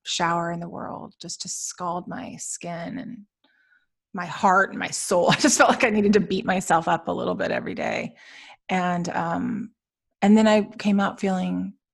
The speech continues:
new and, uh, and reset. So I would take a lot of scalding hot showers in the beginning, and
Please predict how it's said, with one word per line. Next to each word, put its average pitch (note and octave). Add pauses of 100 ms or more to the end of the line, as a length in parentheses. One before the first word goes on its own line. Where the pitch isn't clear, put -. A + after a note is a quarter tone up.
(120)
new G3+ (880)
and, G3
uh, - (500)
and F3+
reset. -
So F#3
I F#3+
would G3+
take G3+
a F3+
lot F3
of E3+
scalding F3+
hot -
showers F#3
in F#3+
the -
beginning, F#2+ (120)
and -